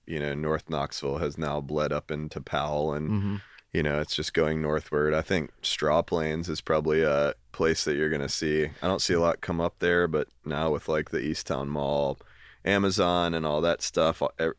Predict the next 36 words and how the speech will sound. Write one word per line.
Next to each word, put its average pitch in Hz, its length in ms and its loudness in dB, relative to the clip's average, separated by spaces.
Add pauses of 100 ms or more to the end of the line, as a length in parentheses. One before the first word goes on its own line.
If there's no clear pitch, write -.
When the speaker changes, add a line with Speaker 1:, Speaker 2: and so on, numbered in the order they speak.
Speaker 1:
you 67 180 -4
know, 65 180 -4 (440)
Straw 85 300 2
Plains 80 380 0
isn't 82 280 0
removed, 73 640 -2
isn't, 90 300 0
like, 71 200 -2
far 76 240 2
removed 73 360 -2
anymore. 60 420 -8 (560)
You - 100 -10
know? 117 60 0
Speaker 2:
East 151 260 6
Knox 220 280 4
County 156 380 2
is 92 140 2
kind 107 200 2
of 98 60 0
a 95 60 2
hidden 92 320 2
gem. - 400 -2 (400)
Speaker 1:
I 87 60 0
agree. 85 220 4
Speaker 2:
Like, 80 100 0
you 120 80 2
go 131 100 8
down 131 200 6
Riverside 110 480 4
Drive 104 500 4
and 98 120 0
go 104 420 4 (300)
through 107 260 4
there 104 240 6
back 98 280 4
at, 73 140 -8